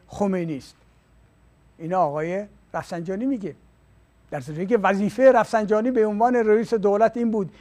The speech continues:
که این جنایت هولناک رو نه تنها افشا بکنه، بلکه جنایتکاران رو تحت تعقیب قرار بده، حتی توا-،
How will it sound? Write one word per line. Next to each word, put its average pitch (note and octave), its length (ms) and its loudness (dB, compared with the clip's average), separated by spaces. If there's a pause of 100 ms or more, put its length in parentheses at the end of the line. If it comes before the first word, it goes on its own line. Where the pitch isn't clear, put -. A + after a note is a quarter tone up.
(120)
که G3+ 120 -4
این A#3+ 260 2
جنایت G#3+ 560 2
هولناک G#3 480 2
رو G#3 120 -2
نه A3 160 -2
تنها A3+ 280 0
افشا F#3+ 260 -2
بکنه، D#3 420 -8 (340)
بلکه G3+ 360 -6 (560)
جنایتکاران D#3+ 800 -4
رو G3+ 160 0 (260)
تحت - 340 -2
تعقیب G3+ 560 -6
قرار G#3 260 2
بده، E3 220 -4
حتی G3+ 200 0
توا-، G3+ 400 2